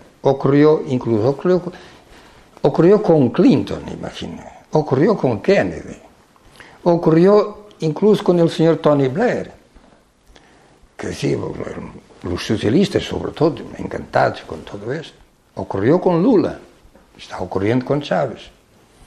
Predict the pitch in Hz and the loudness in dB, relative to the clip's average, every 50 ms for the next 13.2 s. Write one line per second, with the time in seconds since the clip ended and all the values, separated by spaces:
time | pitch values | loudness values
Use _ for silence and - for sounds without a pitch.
0 | _ _ _ _ _ _ - _ _ - - - - 95 101 101 95 - - 113 | _ _ _ _ _ _ -20 _ _ -20 -12 -6 -6 -4 -4 -4 -2 0 0 2
1 | 120 131 139 135 - - - 135 139 139 147 147 147 147 - 147 139 - - - | 2 2 0 -2 -2 -2 0 0 2 4 2 2 2 0 -2 -4 -4 -4 -8 -12
2 | - - 139 143 143 151 147 143 147 - - 147 147 143 - 180 - - - - | -6 -2 0 2 2 2 2 0 0 0 0 0 0 -2 -2 -2 -2 -2 -4 -8
3 | - 90 82 78 - - _ _ _ _ _ _ _ _ _ _ - _ _ _ | -10 -12 -12 -14 -16 -20 _ _ _ _ _ _ _ _ _ _ -20 _ _ _
4 | _ - - - 101 92 95 95 95 92 - - - 92 90 85 - - - - | _ -18 -8 -6 -4 -4 -4 -4 -8 -10 -12 -10 -6 -6 -4 -4 -6 -8 -8 -6
5 | - 95 95 98 113 123 127 120 - 120 - - 131 123 135 135 139 143 143 139 | -2 0 2 4 4 4 4 2 -2 -4 -2 0 2 2 4 4 4 4 4 2
6 | 143 - 139 139 139 139 135 127 131 151 - 131 123 139 135 127 127 123 131 135 | 2 0 -2 -2 -2 -2 -4 -4 -4 -4 -6 -6 -6 -6 -6 -8 -8 -8 -8 -10
7 | 135 - - - - 123 123 - 120 123 123 - - 160 160 151 151 151 - - | -12 -14 -14 -12 -10 -10 -4 -2 -2 -2 0 2 2 4 4 4 4 2 2 2
8 | 156 151 156 151 156 160 - - - - 160 139 - - 147 143 143 156 156 170 | 2 2 2 0 -2 -6 -10 -14 -8 -8 -6 -4 0 0 2 2 2 2 2 2
9 | 185 151 120 90 - - - - _ _ _ _ _ _ - - - - 190 233 | 2 0 -2 -4 -6 -10 -14 -20 _ _ _ _ _ _ -20 -20 -6 0 2 2
10 | 240 226 - 240 202 175 151 - - 185 190 190 - 170 - 170 151 147 139 139 | 2 4 4 6 6 6 6 4 4 2 2 2 -2 0 0 0 2 2 0 0
11 | 127 113 101 127 147 151 135 113 123 123 123 135 151 147 - - - 123 131 151 | 0 0 0 0 0 0 -2 -4 -4 -2 -2 -2 -4 -4 -8 -10 -8 -6 -6 -6
12 | 147 147 - 370 - 135 117 113 127 139 160 160 151 - - - 160 196 156 120 | -6 -8 -10 -10 -8 -8 -6 -6 -4 -4 -4 -4 -4 -4 -4 -4 -6 -4 -4 -2
13 | 117 127 117 | -2 -2 -2